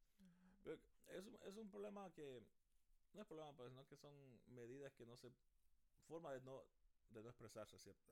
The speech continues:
Speaker 2: En, en, en, en general, porque uno a veces... Tal vez lo ha-, lo hace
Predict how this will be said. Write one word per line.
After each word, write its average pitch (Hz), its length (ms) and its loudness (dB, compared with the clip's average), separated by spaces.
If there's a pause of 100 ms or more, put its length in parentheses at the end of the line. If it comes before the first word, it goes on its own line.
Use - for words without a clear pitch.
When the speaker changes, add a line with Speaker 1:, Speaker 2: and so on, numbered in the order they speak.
(200)
Speaker 2:
En, 98 80 -4
en, 98 500 -10 (880)
en, - 420 -10
en 104 100 -2
general, 107 320 -2
porque 98 440 -4 (120)
uno 117 200 -4
a 127 40 0
veces... 127 380 -2 (2500)
Tal 107 120 4
vez 117 140 0
lo 123 100 2
ha-, 117 120 0
lo 113 220 4
hace 156 420 0